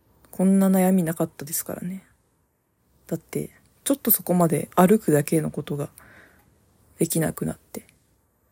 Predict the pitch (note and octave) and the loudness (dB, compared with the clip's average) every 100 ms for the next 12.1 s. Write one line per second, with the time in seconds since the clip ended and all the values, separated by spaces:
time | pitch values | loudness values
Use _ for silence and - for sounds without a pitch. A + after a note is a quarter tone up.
0 | _ _ _ _ _ _ _ _ _ _ | _ _ _ _ _ _ _ _ _ _
1 | _ _ _ _ _ _ - - G#3+ G3+ | _ _ _ _ _ _ -6 2 6 6
2 | G3+ G3+ F#3+ F#3+ F3+ F3+ E3+ E3+ F#3 F#3 | 4 4 6 4 4 4 4 2 2 2
3 | F3 F3 C#3+ C#3+ - - - _ _ _ | 2 2 -2 -6 -12 -14 -20 _ _ _
4 | _ _ _ _ _ _ - - - - | _ _ _ _ _ _ -4 -2 -2 -2
5 | - - - _ _ - - - F#3+ F#3+ | -6 -12 -16 _ _ -20 -10 0 2 2
6 | F#3+ G3+ F#3 E3+ E3 D#3+ D3+ D#3 F3 - | -2 0 -2 -2 -6 -8 -8 -8 -8 -10
7 | - - - - - _ F3 E3 D#3+ D#3+ | -20 -20 -20 -20 -20 _ -2 -2 -2 -4
8 | E3 A3+ A3 F#3+ E3 D#3+ E3 D#3+ - F3+ | -2 0 0 -2 -4 -2 -2 -4 -8 -6
9 | F3 F3+ F3 F3 F3 - - - - D#3 | -4 -4 -2 -4 -6 -6 -6 -8 -8 -8
10 | D3+ D3+ D3+ - D#3 A3 A#3 G#3+ E3+ E3+ | -6 -10 -10 -10 2 4 6 4 0 -4
11 | - D#3+ - D#3 D#3+ D#3 D#3 - D3+ D#3 | -4 -4 -4 -6 -4 -6 -6 -8 -6 -8